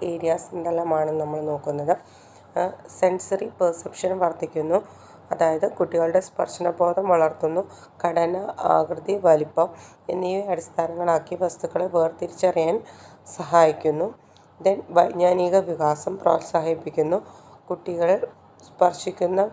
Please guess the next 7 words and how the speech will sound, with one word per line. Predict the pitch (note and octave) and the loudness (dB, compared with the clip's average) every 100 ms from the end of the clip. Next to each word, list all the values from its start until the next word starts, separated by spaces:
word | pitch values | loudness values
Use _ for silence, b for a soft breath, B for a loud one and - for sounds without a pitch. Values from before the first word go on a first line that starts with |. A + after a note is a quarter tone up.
| F#3+ | 0
വിവരങ്ങളെ | D#3 D#3+ E3 E3 F#3 - B B B - | 0 0 0 0 -2 -6 B B B -8
അടിസ്ഥാനമാക്കി | - - - E3+ F#3 E3+ D#3 F3+ - | -8 -4 -2 0 2 0 0 -6 -6
വസ്തുക്കളെ | E3 - E3+ E3+ E3+ F#3 G#3+ B B B - | -6 -6 -4 -2 4 2 2 B B B -4
ഊഹിക്കുന്നതിനാൽ | F3+ E3 F3 - F3+ F3 E3 D#3+ - - | -2 -2 -6 -2 4 6 6 4 0 -2
ഇത് | E3+ F3 F#3+ B B - F3 | 2 2 2 B B -8 -2
വിമർശനാത്മക | F#3 F3+ - G3 F3+ F#3 G3 F#3+ F#3+ | 0 0 0 2 6 6 4 2 2
ചിന്തയെയും | G#3 F#3+ F3 E3 E3 D#3+ E3 G#3 | 0 0 -2 -2 -2 -2 -2 -2